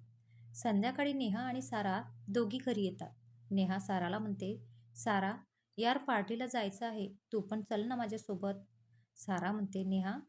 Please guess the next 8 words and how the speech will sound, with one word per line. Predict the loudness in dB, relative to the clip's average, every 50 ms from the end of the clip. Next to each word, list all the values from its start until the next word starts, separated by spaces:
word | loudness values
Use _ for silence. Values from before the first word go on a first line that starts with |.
| _ _ _ -4
मी | -4 -2
कशी | 0 0 -2 0 0 2
येऊ | 2 2 2 0 -2 -6 -10 _ _ -4
तुझ्यासोबत? | -2 -2 -2 -2 -2 -4 -4 -2 -2 -4 -6 -10 -20 _ _ _ _ -2
तुला | 0 4 4 4
बोलवलं | 4 4 2 2 2 2 2 2
आहे | 2 2 0 -2
पार्टी, | -2 0 0 0 0 2 0 0 0 -2 -4